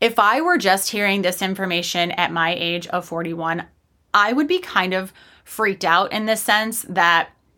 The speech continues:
I would need to go all in and really learn how to get my foundation set, because forty-one is not old. It's not.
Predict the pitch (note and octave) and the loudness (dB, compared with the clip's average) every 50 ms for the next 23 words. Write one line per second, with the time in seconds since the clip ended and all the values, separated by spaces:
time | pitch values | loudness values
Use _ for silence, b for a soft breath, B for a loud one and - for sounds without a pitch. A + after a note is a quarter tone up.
0 | _ _ _ _ _ _ - F#3+ G#3+ G#3+ A#3 C#4 D#4 E4 G4 G4 B3 A3+ A#3 A3 | _ _ _ _ _ _ 2 2 4 4 2 2 0 0 0 0 0 0 -2 -2
1 | G#3 G3+ G3 - G#3+ F3+ F3 F#3 F3 E3+ E3+ F3 E3+ - - F3+ E3+ F3 F3+ F#3 | -4 -4 -6 -6 -6 -2 2 2 2 4 2 0 0 0 2 4 4 4 4 2
2 | - F3+ F3 E3+ F3 G3 G#3 - F#3 F3+ F#3 F3 F#3 G3 G3 A3 A#3 A3 G3+ G3 | 0 0 0 0 0 -2 -2 -2 -2 -2 -2 -2 -2 -2 0 0 0 0 0 0
3 | G3 F#3+ G3 F#3 F3 E3+ E3+ E3+ - - D#3+ D#3 D#3+ - E3 D#3+ D#3+ D#3+ D3 D#3+ | 0 0 0 0 0 0 -2 -2 -2 0 -2 -2 -2 -2 -2 -2 -2 -4 -6 -6
4 | - - - - E3 - - B2 - - F#3 G#3 G3+ - - A#3 G#3 F#3 F3 F3+ | -6 -8 -8 -6 -4 0 0 0 0 -2 -4 -6 -4 -2 0 2 2 2 2 0
5 | F3+ - - b b b b b b b b b b - - D#4 F#4 G4 G#4+ A4 | -2 -4 -6 b b b b b b b b b b 0 2 4 4 4 4 4
6 | G4+ F#4 E4 E4 D4 C#4 B3+ A#3 G#3+ G3+ G#3 G3 - _ _ - F3+ F#3 F#3 F#3 | 4 4 4 4 4 4 2 2 0 -4 -8 -12 -16 _ _ -10 -8 -6 -2 0
7 | F3+ F3+ F#3+ G#3 A#3+ - - - - - - _ _ _ - D3+ C#3+ D3 D#3 G3+ | 0 2 2 0 -2 -4 -8 -10 -14 -14 -16 _ _ _ -10 -8 -6 -2 -2 -2
8 | C4 B3+ - - - A#3 A#3 - G3 D3+ C#3+ E3 G3 C#4 D#4+ D4 | -2 -4 -4 -4 -4 -4 -2 -2 0 2 2 4 2 2 0 -4